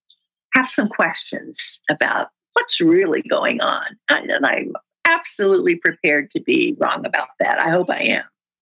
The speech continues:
But this bar of soap is just to remind you to be clean in everything that you do. And several years later, he was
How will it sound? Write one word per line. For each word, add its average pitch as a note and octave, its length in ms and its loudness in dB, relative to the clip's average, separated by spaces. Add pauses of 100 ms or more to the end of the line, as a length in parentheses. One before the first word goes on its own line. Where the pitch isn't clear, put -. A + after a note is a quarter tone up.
(480)
But G3+ 220 0
this C4+ 220 2
bar D#4 320 2
of D4 60 -4
soap E3 400 0
is E3 80 0
just F#3+ 280 -2
to G3 80 0
remind G3 680 2
you - 420 0 (800)
to F#3+ 80 2
be A#3+ 160 4
clean A3+ 440 2 (720)
in F#3+ 220 2
everything G#3+ 540 2
that F3 160 0
you F3 120 2
do. E3 420 2 (1400)
And C4+ 380 4 (680)
several G3+ 260 2
years F#3+ 300 2
later, F#3 360 2
he G3 120 2
was E3+ 300 -2